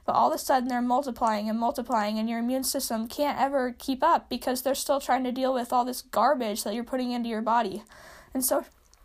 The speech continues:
essentially over time a tumor builds, and then all of a sudden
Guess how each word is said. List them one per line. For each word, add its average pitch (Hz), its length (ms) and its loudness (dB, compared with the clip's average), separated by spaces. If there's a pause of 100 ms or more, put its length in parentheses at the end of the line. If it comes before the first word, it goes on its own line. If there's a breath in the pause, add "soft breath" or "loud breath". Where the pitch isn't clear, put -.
essentially 311 520 0
over 285 240 -2
time 269 360 -2
a 226 60 -4
tumor 269 360 -4
builds, 214 500 0
and 233 140 -2
then 240 460 0
all 233 80 6
of 247 80 -4
a 254 40 -4
sudden 233 560 0